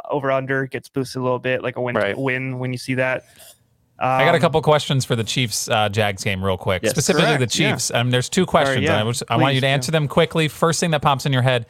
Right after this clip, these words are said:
Speaker 3: who's the wide receiver to start for the Chiefs?
Speaker 1: Um, Scantling.
Speaker 3: Oh, all right.
Speaker 1: You said quick.
Speaker 2: Juju.
Speaker 3: That was quick. That was the first thing. It's, do you think it's Juju? Okay, so
Speaker 1: Hey,
Speaker 3: who's the running back
Speaker 1: Jaguars
Speaker 3: to
Speaker 1: get
Speaker 3: start?
Speaker 1: beat.
Speaker 3: Who's
Speaker 1: Jaguars
Speaker 3: the
Speaker 1: get
Speaker 3: running back
Speaker 1: beat.
Speaker 3: to start?
Speaker 1: Etienne.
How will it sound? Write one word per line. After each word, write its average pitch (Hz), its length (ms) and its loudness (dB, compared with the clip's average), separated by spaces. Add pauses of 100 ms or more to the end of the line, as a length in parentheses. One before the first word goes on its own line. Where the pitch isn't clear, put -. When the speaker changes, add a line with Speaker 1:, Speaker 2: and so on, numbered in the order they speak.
(560)
Speaker 3:
who's 185 280 2
the 185 100 6
wide 160 220 6
receiver 147 320 0
to 127 60 2
start 127 260 2
for 123 60 -4
the 113 80 -2
Chiefs? - 340 -6 (640)
Speaker 1:
Um, 147 560 2
Scantling. 143 460 -6 (1400)
Speaker 3:
Oh, 87 60 -6
all 104 320 -2 (220)
right. 170 340 -2 (320)
Speaker 1:
You 143 80 -8
said 151 180 -2
quick. - 420 -4 (280)
Speaker 2:
Juju. 143 140 2
Speaker 3:
That 156 60 6
was 165 140 2
quick. 185 220 4
That 147 80 4
was 170 100 2
the 151 40 2
first 170 160 2
thing. 202 140 2
It's, 143 160 2
do 160 100 -4
you 151 60 2
think 151 100 4
it's 135 100 0
Juju? 156 140 2
Okay, 165 220 4
so 170 140 4
Speaker 1:
Hey, 175 60 8
Speaker 3:
who's 190 100 4
the 165 80 4
running 180 200 6
back 147 80 6
Speaker 1:
Jaguars 147 180 4
Speaker 3:
to 123 40 4
Speaker 1:
get - 60 2
Speaker 3:
start? 120 160 4
Speaker 1:
beat. 143 180 -4 (160)
Speaker 3:
Who's - 100 -16
Speaker 1:
Jaguars 240 200 4
Speaker 3:
the 196 60 4
Speaker 1:
get 190 60 6
Speaker 3:
running 220 160 4
back 131 140 4
Speaker 1:
beat. 139 60 -2
Speaker 3:
to 135 60 0
start? 101 340 -2 (280)
Speaker 1:
Etienne. 135 420 -2